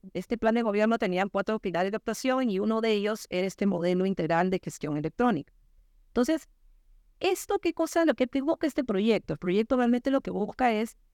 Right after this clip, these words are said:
cambiar todo lo que era este mundo físico, en donde todos teníamos papeles y papeles, a un mundo ya electrónico, en donde tanto las etapas de documentar, registrar y finalmente el cálculo de la declaración del I G B, eh,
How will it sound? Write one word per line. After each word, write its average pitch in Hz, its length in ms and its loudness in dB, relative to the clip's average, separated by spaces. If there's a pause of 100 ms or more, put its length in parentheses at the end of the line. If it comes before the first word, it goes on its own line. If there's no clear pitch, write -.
(220)
cambiar 262 640 2
todo 277 220 2
lo 262 120 0
que 233 220 -2
era 240 220 2
este - 240 -4
mundo 247 360 0
físico, 240 580 -2
en 269 80 2
donde 180 220 -2
todos 233 240 0
teníamos 214 380 0
papeles 208 480 0
y 220 40 -10
papeles, 208 680 -2
a 233 300 2 (100)
un 214 200 -2
mundo 226 240 2
ya 208 120 2
electrónico, 208 640 0
en 202 100 0
donde 165 260 0
tanto 220 340 2
las 214 200 2
etapas 202 420 0
de 170 180 -4 (320)
documentar, 196 960 2
registrar 202 680 0
y 202 60 -2
finalmente 196 540 0
el - 80 -12
cálculo 214 460 2
de 185 100 2
la 160 80 -2
declaración 165 560 -2
del 208 120 0
I 202 60 -2
G 214 180 0
B, 202 220 0 (600)
eh, 185 500 2